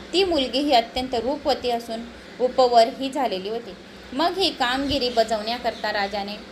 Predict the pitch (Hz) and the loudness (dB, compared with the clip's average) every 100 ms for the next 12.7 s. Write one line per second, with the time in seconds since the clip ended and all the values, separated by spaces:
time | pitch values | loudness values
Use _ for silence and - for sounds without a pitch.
0 | - - 226 240 285 311 302 294 262 226 | -16 -4 -2 0 0 2 2 2 0 0
1 | 214 208 220 - 311 311 381 320 254 285 | -2 -4 -6 -8 -6 0 2 2 2 2
2 | - - - 214 269 254 254 269 294 233 | 0 -4 -12 -2 0 4 4 4 2 0
3 | 220 208 208 214 240 247 269 190 170 - | 0 -2 -4 -4 -4 -4 -6 -8 -10 -16
4 | - - - 233 226 226 226 226 226 226 | -18 -8 0 2 2 0 -2 0 2 2
5 | 208 214 214 208 208 208 220 196 196 208 | 0 0 2 2 0 -2 -4 -2 -2 -2
6 | 277 175 - - - 233 247 240 233 262 | -4 -6 -12 -14 -6 -2 0 -2 2 2
7 | 285 269 208 - 196 202 233 214 160 - | 4 0 -2 -6 -6 2 2 2 -2 -8
8 | - - - 226 302 359 381 320 269 277 | -18 -18 -16 -4 -2 0 0 2 2 4
9 | 233 220 226 233 240 240 254 233 214 226 | 4 4 2 0 -4 -2 -6 -4 -4 -2
10 | 240 214 185 196 220 254 180 - - - | -2 -2 -4 -6 -6 -6 -6 -10 -16 -6
11 | - 226 226 220 233 226 226 220 226 226 | 2 2 2 -2 -2 0 0 0 -2 0
12 | 202 196 214 208 202 202 | 0 0 -2 0 -2 -2